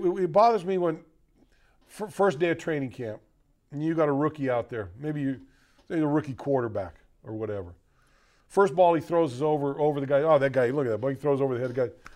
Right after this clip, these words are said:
Well, well, well, the guy's a rookie. Probably first practice in the N F L. Got a little, got a little adrenaline, got a little nerves, got a little everything, got a little insecurity,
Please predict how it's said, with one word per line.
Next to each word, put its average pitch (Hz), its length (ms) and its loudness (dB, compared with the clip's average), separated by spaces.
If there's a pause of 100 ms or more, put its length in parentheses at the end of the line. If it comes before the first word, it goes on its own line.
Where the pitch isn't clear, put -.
(100)
Well, 190 180 -4
well, 180 240 -12
well, 170 220 -6
the 170 80 -18
guy's 175 200 -2
a 160 40 -2
rookie. 127 320 -6 (560)
Probably 160 220 -2
first 175 320 -8
practice 156 380 -8
in 143 80 -10
the 139 120 -6
N 135 80 -4
F 120 160 -8
L. 101 260 -6 (560)
Got 151 100 -2
a 165 60 0
little, 165 260 0
got 156 200 -2
a - 20 0
little 175 240 0
adrenaline, 156 540 -2 (180)
got 139 140 4
a - 20 6
little 175 160 2
nerves, 175 640 -2 (180)
got 147 120 2
a 160 60 2
little 180 180 2
everything, 180 560 0
got 156 140 2
a 170 40 0
little 180 140 0
insecurity, 185 800 0